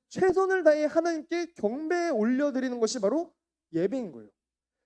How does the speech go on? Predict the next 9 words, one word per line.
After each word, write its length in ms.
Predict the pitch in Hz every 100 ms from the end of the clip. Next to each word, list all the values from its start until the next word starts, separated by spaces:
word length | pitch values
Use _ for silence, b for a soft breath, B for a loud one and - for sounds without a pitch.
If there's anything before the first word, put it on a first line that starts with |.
| _ _
신앙생활의 760 | - 339 381 370 349 349 339 -
답은 460 | 180 208 285 160 _
마찬가지로 580 | 185 - 311 311 294 262
정해져 440 | - 202 339 269
있습니다. 400 | 180 160 127 110 _ _ _ _ _ _ _ _
우리는 240 | 302 381
그 120 | 359 359
답을 300 | 330 359 -
알면서도 840 | 208 311 370 392 330 339 370 180